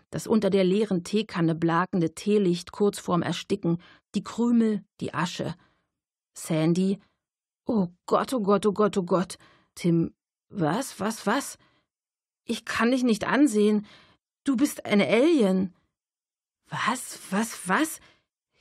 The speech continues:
Du bist ein Alien." "Scheiße", sagte Tim. "Oh, Scheiße, jetzt kann ich dich auch nicht mehr ansehen. Jetzt bist du auch ein Alien. Ach du Scheiße, oh mein Gott." Sie versuchten, einander anzusehen.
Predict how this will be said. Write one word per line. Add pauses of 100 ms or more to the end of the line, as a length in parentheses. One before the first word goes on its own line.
(200)
Du
bist
ein
Alien." (560)
"Scheiße", (300)
sagte
Tim. (680)
"Oh,
Scheiße, (300)
jetzt
kann
ich
dich
auch
nicht
mehr
ansehen. (320)
Jetzt (120)
bist
du
auch
ein
Alien. (640)
Ach
du
Scheiße,
oh
mein
Gott." (920)
Sie
versuchten,
einander
anzusehen.